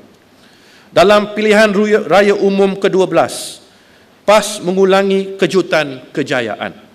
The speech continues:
Di samping mengekalkan pemerintahan di Kelantan, pas turut menguasai negeri Kedah. Walaupun pas memenangi hanya enam dari lima puluh sembilan kerusi Dewan Negeri di Perak,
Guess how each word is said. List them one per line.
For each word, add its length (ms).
Di 80
samping 560
mengekalkan 920
pemerintahan 800
di 80
Kelantan, 640
pas 320
turut 400
menguasai 880
negeri 320
Kedah. 300
Walaupun 800
pas 240
memenangi 640
hanya 320
enam 400
dari 320
lima 240
puluh 240
sembilan 560
kerusi 480
Dewan 320
Negeri 400
di 80
Perak, 340